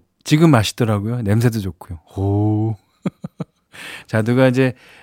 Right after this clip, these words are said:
어, 검붉은 색이었다가 안에가 노랗게 했는데, 흐. 박정희, 아, 이정희 씨군요. 예. <laughs>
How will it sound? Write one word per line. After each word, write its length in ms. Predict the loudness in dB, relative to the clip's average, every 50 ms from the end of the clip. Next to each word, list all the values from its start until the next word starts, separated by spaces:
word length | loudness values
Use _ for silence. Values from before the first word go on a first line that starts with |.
| _ _
어, 400 | -8 -6 -4 -2 -2 -2 -2 -4 -6 -10 -14 _ _ _ _ _ _
검붉은 520 | -2 2 4 6 6 6 6 6 4 4 4
색이었다가 540 | 2 0 -2 -2 -4 -4 -6 -6 -4 -4 -4
안에가 280 | -2 -2 -2 -2 -2
노랗게 680 | -4 -6 -6 -6 -6 -6 -4 -2 -2 -2 -2 -2 -4 -4
했는데, 200 | -4 -4 -8 -12 -14
흐. 300 | -14 -12 -10 -8 -8 -8 -8 -10 -12 -14 -18 -20 -20 -20 _ _ _ _ _ _ _ _ _ _ _ _ _ _ _ _ _ _ -20 -20 _ -20 -20 -18 -20 -20 -20 -20 -20 -20 -20 -20 _ _ _ _
박정희, 480 | -2 -2 2 2 2 4 4 2 0 -2 _
아, 200 | -2 0 0 0 2
이정희 340 | 2 4 6 6 6 6 4
씨군요. 420 | 2 0 -2 -2 -2 -2 -4 -4 -6
예. 260 | -6 -8 -8 -8 -10
<laughs> 480 | -12 -12 -6 -2 -2 0 0 0 -2